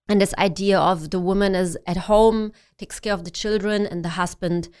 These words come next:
brings home the money. So it's just like a, kind of like an ongoing view on the role of womanhood and even manhood, because, look,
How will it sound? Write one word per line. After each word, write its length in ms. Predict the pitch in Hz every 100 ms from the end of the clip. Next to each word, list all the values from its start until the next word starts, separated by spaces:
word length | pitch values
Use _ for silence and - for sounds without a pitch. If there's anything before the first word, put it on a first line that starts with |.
| _ _ _ _
brings 280 | 190 180 175
home 260 | 190 170
the 80 | 170
money. 400 | 165 160 160 165
So 200 | - 240
it's 180 | 226 -
just 260 | 254 254 285
like 240 | 277 269
a, 440 | 226 208 202 196 202 _ _ _ _ _
kind 280 | - 254 320
of 100 | 339
like 140 | 339
an 100 | 240 -
ongoing 880 | 208 247 233 240 233 226 220 214 214 -
view 520 | 175 170 196 240 269
on 200 | 285 214
the 100 | 202
role 480 | 180 180 185 214 233
of 300 | - 196 165
womanhood 600 | 170 208 226 208 190 180 -
and 160 | 202
even 320 | - 226 240
manhood, 520 | 220 254 294 180 165 -
because, 380 | 208 226 220 - - - - -
look, 260 | 233 240